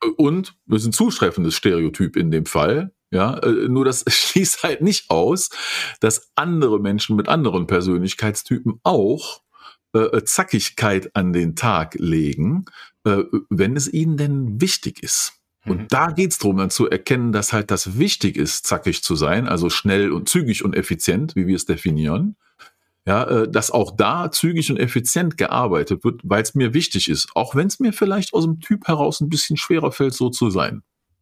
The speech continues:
Speaker 2: Mhm.
Speaker 1: Und da eignet sich die Star-Methode wieder, dann herauszuhören, erzähl mir doch mal von einer Gelegenheit, äh, wo du, äh, sehr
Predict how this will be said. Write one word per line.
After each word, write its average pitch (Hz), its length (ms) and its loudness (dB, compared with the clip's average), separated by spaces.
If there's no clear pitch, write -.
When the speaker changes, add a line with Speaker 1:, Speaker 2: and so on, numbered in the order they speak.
Speaker 2:
Mhm. 101 320 -8
Speaker 1:
Und 190 120 2
da 120 140 2
eignet 156 480 0
sich 123 140 0
die 113 80 2
Star-Methode 135 720 2
wieder, 147 300 0
dann 123 240 0
herauszuhören, 104 600 2
erzähl 117 260 0
mir 131 100 0
doch 139 100 0
mal 143 120 0
von 143 160 0
einer 127 100 0
Gelegenheit, 95 800 0
äh, 110 220 2
wo 107 380 0
du, 123 520 0
äh, 110 340 2
sehr 127 440 0